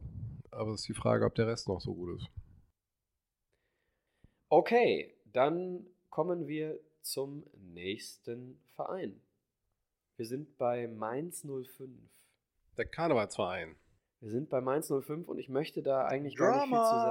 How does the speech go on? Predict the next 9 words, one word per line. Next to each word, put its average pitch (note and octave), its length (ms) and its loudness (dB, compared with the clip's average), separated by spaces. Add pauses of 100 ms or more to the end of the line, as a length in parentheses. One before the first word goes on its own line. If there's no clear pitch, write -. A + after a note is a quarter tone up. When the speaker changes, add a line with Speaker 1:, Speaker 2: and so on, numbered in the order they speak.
(340)
Speaker 2:
sagen. G3+ 120 -14 (500)
Ich - 40 -20
möchte A#2+ 260 -8
da B2 120 0
gar B2+ 160 -2
nicht C#3 160 -10
viel C#3 120 -12
zu C3 160 -12
sagen. B2 380 -8